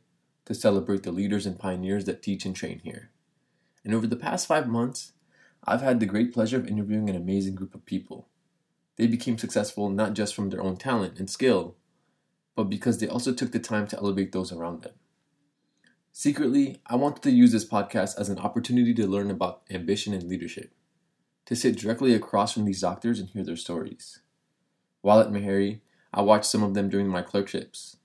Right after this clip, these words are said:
I noticed their different styles and the way they commanded a room or talked to their staff. And it got me curious. How did these doctors, dentists, and administrators become the leaders they are?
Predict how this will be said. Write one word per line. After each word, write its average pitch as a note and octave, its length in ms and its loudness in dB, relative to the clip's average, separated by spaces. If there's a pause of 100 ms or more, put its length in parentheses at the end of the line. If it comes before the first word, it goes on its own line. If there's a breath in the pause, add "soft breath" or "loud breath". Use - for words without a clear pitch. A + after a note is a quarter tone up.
(400)
I G#2+ 120 0
noticed A#2+ 280 6
their A2+ 120 6
different G#2 300 -2
styles - 580 2 (100)
and G#2 160 -2
the G2 60 4
way G2 160 4
they F#2+ 100 0
commanded F#2+ 420 0
a F2 60 -2
room F2+ 360 -2 (140)
or - 60 -12
talked - 240 -6
to F#2+ 60 -4
their E2 120 -4
staff. - 520 -10 (560)
And G#2+ 100 -2
it G2+ 40 -4
got A2 180 2
me C3+ 100 -4
curious. - 640 -2 (680)
How B2 180 2
did A#2 420 4 (140)
these G#2 180 2
doctors, G2+ 600 0
dentists, G2+ 460 -4
and G2 120 -6
administrators F2 760 -4 (160)
become G#2 300 -4
the F#2+ 60 0
leaders F#2+ 320 0
they E2 120 -4
are? E2+ 300 -6